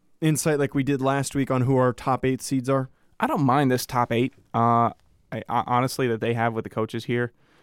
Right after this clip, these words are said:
Speaker 2: North Dakota State, obviously, one. Um, I think South Dakota State should still be three.
Speaker 1: Okay.
Speaker 2: So I would have North Dakota State, James Madison, South Dakota State. Uh, I'd be, I'd actually put Web-, uh, Weber State at, uh, five, Kennesaw State at four,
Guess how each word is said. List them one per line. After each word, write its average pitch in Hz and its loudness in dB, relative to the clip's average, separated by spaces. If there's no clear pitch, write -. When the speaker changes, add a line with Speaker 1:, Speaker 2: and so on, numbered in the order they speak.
Speaker 2:
North 113 -4
Dakota 110 -6
State, 107 -4
obviously, 107 -4
one. 104 -2
Um, 113 -2
I 120 -4
think 135 -8
South 113 -4
Dakota 110 -4
State 113 -6
should - -12
still - -4
be 95 -8
three. 131 -6
Speaker 1:
Okay. 127 -6
Speaker 2:
So 110 0
I 113 4
would 117 2
have 110 0
North 113 -2
Dakota 107 -6
State, 104 -4
James 104 -8
Madison, 98 -6
South 143 -2
Dakota 113 -6
State. - -8
Uh, 107 0
I'd 117 -2
be, 110 -4
I'd 156 0
actually 113 -4
put 104 -4
Web-, 113 -4
uh, 107 0
Weber 110 -4
State 104 -6
at, 98 -12
uh, 87 -4
five, 120 0
Kennesaw 113 -6
State 107 -6
at - -12
four, 113 -2